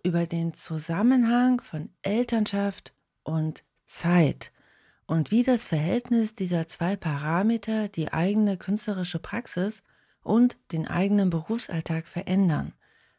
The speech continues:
Denn darum geht's in Lisas neuem Comic.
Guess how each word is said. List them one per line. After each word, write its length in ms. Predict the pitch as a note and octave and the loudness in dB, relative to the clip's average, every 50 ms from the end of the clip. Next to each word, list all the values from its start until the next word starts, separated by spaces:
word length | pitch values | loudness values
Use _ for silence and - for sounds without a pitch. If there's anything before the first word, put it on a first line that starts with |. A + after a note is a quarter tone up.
| _ - - | _ -4 -2
Denn 140 | E3 D#3+ D#3 | 0 0 2
darum 480 | D3+ C#3+ D3+ D#3+ F#3 A3+ B3+ C4+ D4 - _ _ _ - | 2 2 2 2 4 4 4 4 2 0 _ _ _ -6
geht's 420 | - F3+ A3 A#3+ - - - - _ - | -2 -2 -2 -2 -4 -10 -12 -10 _ -2
in 160 | D#3+ D3 D3 | -2 0 0
Lisas 440 | D3+ F#3 F3+ - G3+ G3+ F#3+ - - | 0 0 0 2 0 0 -2 -4 -4
neuem 360 | D#3 D3+ D#3 E3 E3 E3+ F3+ | -2 0 0 0 0 -2 -4
Comic. 480 | - D#3 D#3 D3+ D3 C#3 - - - | -2 -2 0 0 0 -2 -4 -10 -18